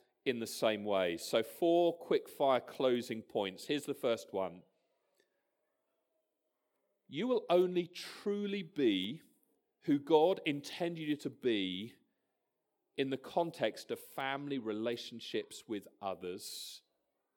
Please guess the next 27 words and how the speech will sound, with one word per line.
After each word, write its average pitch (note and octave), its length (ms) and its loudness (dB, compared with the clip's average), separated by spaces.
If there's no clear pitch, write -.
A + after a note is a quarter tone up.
I'll B2 80 -16
say C#3+ 180 2
that C#3+ 160 0
again. G#2 300 2
You A#2+ 100 -2
will C#3 180 0
only G3+ 420 0
truly F3+ 440 0
be A2 540 2
who D3 100 2
God D3+ 240 4
intended D3+ 580 -2
you D3 120 -2
to - 120 -4
be G#2 480 0
in C3+ 100 0
the B2 80 -2
context D#3+ 600 0
of - 80 -10
family C#3+ 360 -2
relationships A#2+ 880 0
with A2+ 140 -2
others. G2+ 340 -2
I G3 160 6
think A3 280 -2
we D#3 120 0
need G3+ 360 -2